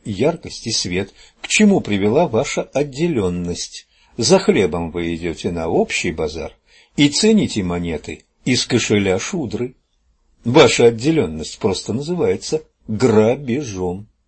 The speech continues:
и священные вещи ваши просто орудия обмана. Имущество богатого брамина не есть ли поношение божественного закона? Вы считаете юг светом, а север тьмою?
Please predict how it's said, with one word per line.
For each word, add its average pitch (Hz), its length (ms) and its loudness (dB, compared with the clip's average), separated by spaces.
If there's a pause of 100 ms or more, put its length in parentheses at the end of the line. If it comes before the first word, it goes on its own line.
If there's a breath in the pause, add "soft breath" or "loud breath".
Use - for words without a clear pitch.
(340)
и 123 140 4
священные 104 840 2
вещи 92 580 -4
ваши 92 520 -4 (280)
просто 214 540 4 (300)
орудия 143 720 2 (380)
обмана. 82 800 -4 (1300 loud breath)
Имущество 151 1080 2
богатого 107 640 2
брамина 110 560 -4 (340)
не 151 160 4
есть 107 320 2
ли 143 80 0
поношение 92 760 -2
божественного 80 760 -2
закона? 80 640 -12 (640 loud breath)
Вы 135 180 6
считаете 151 680 4
юг 143 300 -2
светом, 143 560 0
а 139 60 -4
север 139 360 -4
тьмою? 185 480 -2